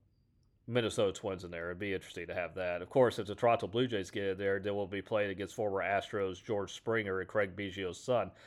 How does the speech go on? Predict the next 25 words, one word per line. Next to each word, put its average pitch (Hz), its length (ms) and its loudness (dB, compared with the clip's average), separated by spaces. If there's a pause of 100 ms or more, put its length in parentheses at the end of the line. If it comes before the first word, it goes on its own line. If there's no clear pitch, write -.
(120)
Calvin 117 420 10
Biggio. 90 460 -2 (360)
So, 110 460 8
um, 101 360 6 (760)
whatever 135 260 12
happens, 139 360 8
happens, 139 380 6
but 110 140 4
I 110 60 8
would 113 80 4
love 110 160 2
to 101 40 -10
see 110 120 -6
the 95 100 -6
Twins 98 300 0
in 90 80 -10
there. 85 220 -8 (720)
Okay, 135 320 12
let's, 160 380 4
uh, 160 440 10 (640)
let's 156 260 2
move 175 200 6
on 165 280 10
to 131 240 -2
the 123 360 0